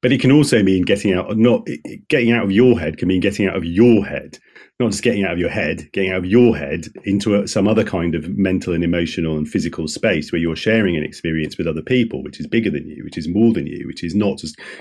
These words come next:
confined by the limits of the kind of little prison, which is your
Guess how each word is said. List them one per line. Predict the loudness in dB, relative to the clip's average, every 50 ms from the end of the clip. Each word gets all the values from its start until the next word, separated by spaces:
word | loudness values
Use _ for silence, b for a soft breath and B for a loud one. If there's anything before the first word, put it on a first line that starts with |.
| B
confined | B -2 -2 -2 0 0 0 0 2 2 2 0 0 0
by | 0 -2 0
the | 0 0
limits | 0 0 0 0 -2 -4 -6 -10 -12
of | -10 -10
the | -8 -8
kind | -6 -6 -6
of | -4
little | -4 -6 -4 -4 -6 -6
prison, | -4 0 2 2 4 2 0 -2 -2 -4
which | -4 -6 -8 -4
is | -2
your | -2 -2 -2